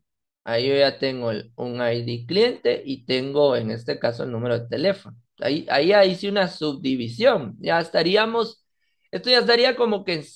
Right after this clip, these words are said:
en primera forma normal, ¿verdad? Ya hice mi distribución de tablas. Pero aquí hay otra situación. Bueno, es cierto, el teléfono es dependiente del I D.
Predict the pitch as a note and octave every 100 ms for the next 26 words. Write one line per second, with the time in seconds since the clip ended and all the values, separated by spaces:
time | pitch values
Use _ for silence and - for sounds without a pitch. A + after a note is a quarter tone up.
0 | - E3 E3 D#3+ D#3 F3+ G3 F#3+ F#3 F#3
1 | F3+ D3+ B2+ E3 G3+ E3 G#2+ G#2+ B2 D3+
2 | D3+ F3 D#3 C3 A#2 C#3+ B2+ A#2+ D3+ F3
3 | F#3+ G#3 F3+ - _ _ _ _ _ _
4 | _ - G#3 A3 A3 C4 C#4 C4 B3 G3
5 | G3 G3+ G3+ B3+ G3+ E3 D#3 E3 F3+ F#3
6 | C#3+ - D#3 F#3 A#3+ A#3+ G#3+ G3 F#3+ D3+
7 | D3 E3 F3 D#3 B2+ B2+ C3+ D3 A3+ G3
8 | -